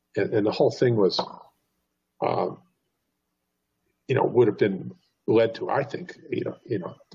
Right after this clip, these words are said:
fifteen or twenty percent unemployment. I, I, I was, like, just categorically against that, you know, raising taxes into a, now, and now that I'm thinking back on the taxes, they attempted it to be progressive. So I, I give them credit for that, but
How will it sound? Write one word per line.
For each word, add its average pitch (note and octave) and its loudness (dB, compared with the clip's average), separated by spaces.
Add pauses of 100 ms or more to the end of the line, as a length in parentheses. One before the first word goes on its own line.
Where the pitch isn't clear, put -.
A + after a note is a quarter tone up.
(100)
fifteen G#2 2
or F2+ -4
twenty F#2+ -2
percent F#2 -4
unemployment. F2+ -4
I, - -8
I, A#2 0 (100)
I B2+ 4
was, A#2+ 2
like, F#2 -4
just - -4
categorically F#2 0
against G#2 -2 (100)
that, F#2+ -2 (460)
you F#2 -12
know, F#2 -8
raising G2 2
taxes F#2+ -2
into F2+ -4
a, F2 -12 (600)
now, A#2+ 2
and A#2+ 0
now C3 2
that C3 2
I'm G#2+ -2
thinking G#2+ -2
back G#2+ 2
on G2 -6
the F2+ -4
taxes, G#2 -2
they B2 4
attempted B2 0
it F#2 -2
to - -14
be F#2 -4
progressive. E2+ -6
So - 0
I, G2 4
I G#2+ 2
give F#2 4
them F#2 -6
credit F#2 0
for F#2 -4
that, F#2+ -2
but - -2